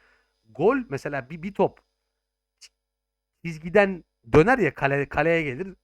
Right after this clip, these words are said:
Çizgiden çıkardı savunma son anda. Ve çizgiden çıkan gol toplarında tepeden, tam direğin üzerinden, sıfır açıdan görürüz ya topun gol olup olmadığını. Bunda da aynı kamera lazım abi. Aynı kamera lazım. Topun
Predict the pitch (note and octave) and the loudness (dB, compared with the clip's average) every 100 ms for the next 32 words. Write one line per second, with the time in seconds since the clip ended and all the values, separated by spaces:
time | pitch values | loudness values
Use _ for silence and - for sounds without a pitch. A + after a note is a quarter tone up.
0 | _ - D3+ D#3+ F3+ - - C#3+ B2+ C3 | _ -16 -12 -6 -6 -6 -8 -8 -8 -10
1 | B2 A#2 C#3 C3+ A2+ F#2+ - _ _ _ | -10 -10 -6 -6 -8 -14 -20 _ _ _
2 | - A#3 - E3+ C#3+ D#3+ A3 C#4 - F3+ | -6 -6 -6 -14 -10 -6 -6 -6 -6 -2
3 | C3 B2+ _ A#2 C#3+ G#3 F3+ - C3 B2+ | -2 -6 _ 4 6 6 0 -4 -8 -8
4 | F3 A3+ - E3 F3 D#3 B2 - - E3 | -10 -12 -8 -6 -4 -4 -6 -8 -8 -6
5 | D#3+ B2+ D3 E3+ D#3+ C#3 A#2+ A2+ C3 F#3 | -4 -4 -2 -2 -4 -8 -8 -10 -14 -16
6 | _ _ - - G#3+ F#3+ D#3 - E3+ G#3+ | _ _ -16 -2 0 2 -2 -2 -6 -8
7 | D3+ D#3+ A3 G3 D#3 C#3+ C3+ C3+ _ _ | -8 -10 -10 -12 -10 -10 -10 -12 _ _
8 | _ A#2+ D3 E3 E3 D3+ D#3 C#3+ A#2+ G#2+ | _ -4 0 0 -2 -2 -6 -6 -10 -12
9 | G2 _ _ C#3 F3+ G3 G3 F#3 D#3+ G3+ | -20 _ _ -16 -6 -4 -4 -6 -2 -2
10 | F#3+ E3+ D#3 C#3+ B2 G#2+ G2+ E2+ - _ | -2 -6 -6 -6 -6 -10 -14 -18 -20 _
11 | _ _ _ _ _ _ - A3 G3 E3 | _ _ _ _ _ _ 2 2 4 0
12 | D3+ F3+ E3+ C#3+ B2 D3 F3+ F3 | -2 -2 -2 -4 -6 -6 -6 -6